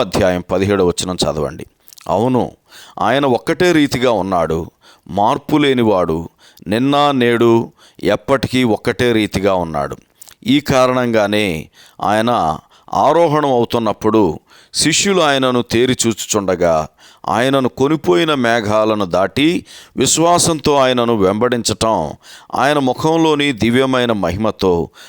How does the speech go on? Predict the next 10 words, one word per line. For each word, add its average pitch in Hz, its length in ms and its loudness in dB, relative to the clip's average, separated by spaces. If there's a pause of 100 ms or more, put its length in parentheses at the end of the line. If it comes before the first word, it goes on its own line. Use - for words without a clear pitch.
(240)
ఆయన 135 180 0 (140)
ప్రస్తుత 131 400 -2 (140)
మహిమలో 123 500 0
ఉండగా 92 320 0 (100)
ఆయనను 92 400 -2
తెలుసుకోవడం 104 680 0 (560)
హృదయానికి 143 600 2 (160)
ఎంత 95 140 -6 (160)
ఆనందం, 104 380 -2 (440)
సంతృప్తిని 104 720 -2